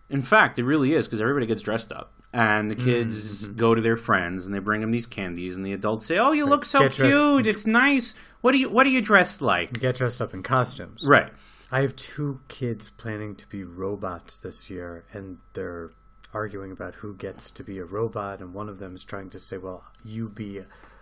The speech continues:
Speaker 2: a gray robot, and I'll be a yellow robot." And
Speaker 1: Mm.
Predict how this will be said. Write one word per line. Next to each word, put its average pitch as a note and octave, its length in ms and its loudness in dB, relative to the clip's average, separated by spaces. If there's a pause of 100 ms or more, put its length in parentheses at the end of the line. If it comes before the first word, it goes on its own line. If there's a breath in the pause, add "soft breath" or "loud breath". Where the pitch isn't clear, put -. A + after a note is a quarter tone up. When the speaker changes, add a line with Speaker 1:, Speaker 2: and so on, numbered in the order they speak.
(160 soft breath)
Speaker 2:
a F#2 60 -10
gray G#2+ 340 -6
robot, G#2 500 -6
and F#2 120 -14
I'll G#2 120 -6
be G2 180 -10
a E2+ 40 -10
yellow G#2+ 460 -4
robot." G2 760 -6
And E2+ 140 -14
Speaker 1:
Mm. C3+ 380 -4